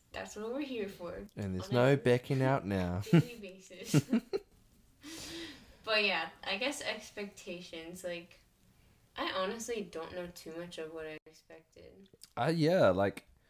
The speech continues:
Speaker 2: I
Speaker 1: think
Speaker 2: feel
Speaker 1: we
Speaker 2: like
Speaker 1: kinda
Speaker 2: with,
Speaker 1: jumped into
Speaker 2: with
Speaker 1: it.
Speaker 2: expectations, like, I feel like me personally,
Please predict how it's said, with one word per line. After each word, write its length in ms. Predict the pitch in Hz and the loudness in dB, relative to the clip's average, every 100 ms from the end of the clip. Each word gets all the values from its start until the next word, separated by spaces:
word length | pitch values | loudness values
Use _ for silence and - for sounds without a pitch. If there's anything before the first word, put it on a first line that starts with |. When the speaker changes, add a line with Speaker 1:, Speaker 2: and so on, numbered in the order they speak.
| _ _ _ _ _ - - | _ _ _ _ _ 0 8
Speaker 2:
I 100 | 160 | 8
Speaker 1:
think 60 | 165 | 10
Speaker 2:
feel 120 | 196 | 10
Speaker 1:
we 60 | |
Speaker 2:
like 100 | 262 | 12
Speaker 1:
kinda 120 | - 202 | 12 10
Speaker 2:
with, 160 | - | 8
Speaker 1:
jumped 300 | 185 180 - | -8 -10 -10
into 480 | 185 214 208 - - | -12 -10 -14 -14 -4
Speaker 2:
with 300 | 151 175 202 | -2 -2 -4
Speaker 1:
it. 20 | 170 | -4
Speaker 2:
expectations, 1000 | - 196 190 - 117 113 107 101 104 - | -4 -4 -6 -4 -4 -2 -4 -4 -6 -4
like, 320 | 85 - - - - | -4 -4 -8 -10 -4
I 80 | 110 | -2
feel 240 | - 113 | 0 6
like 340 | 120 127 - - - - - - - _ _ _ _ _ - | 8 8 6 -8 -20 -20 -20 -20 -20 _ _ _ _ _ 2
me 200 | 117 123 | 6 6
personally, 600 | - 101 - 110 127 | 6 4 4 2 2